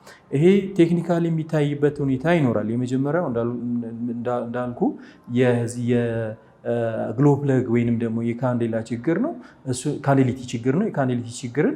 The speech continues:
በደንብ አድርጎ ማየት፣ ማሞቂያውን ቼክ ማድረግ፣ ከዛ በኋላ ኢንተርኩለሩን ቼክ ማድረግ ያስፈልጋል። እ፣ ከዛ ባሻገር ደግሞ አለፍ ሲል፣ እ፣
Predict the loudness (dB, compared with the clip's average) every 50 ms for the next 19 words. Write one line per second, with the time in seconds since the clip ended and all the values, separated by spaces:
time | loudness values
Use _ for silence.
0 | -4 -10 -20 -20 -4 0 2 4 4 4 2 2 0 0 -2 -2 -2 -4 -2 -2
1 | -2 -4 -4 -6 -6 -6 -6 -6 -4 -6 -4 -4 -4 -4 -2 -4 -6 -6 -6 -4
2 | -6 -6 -6 -8 -12 -12 -8 -6 -2 2 4 4 4 6 6 4 6 6 4 0
3 | -2 -6 -12 -12 -6 -2 0 2 2 2 2 0 0 2 2 2 0 -2 -2 -4
4 | -6 -6 -6 -6 -8 -8 -8 -6 -6 -4 -2 -2 -2 -4 -6 -8 -8 -8 -8 -8
5 | -10 -12 -12 -14 -20 -20 -20 -20 _ _ 2 4 8 10 10 10 12 10 10 10
6 | 8 6 6 6 4 6 8 8 8 8 8 6 4 2 0 0 0 -2 -2 0
7 | 0 0 0 0 0 0 0 0 -2 -2 -6 -14 -20 -14 _ 2 4 4 6 4
8 | 2 2 -2 -2 0 2 2 0 0 -2 -2 -2 0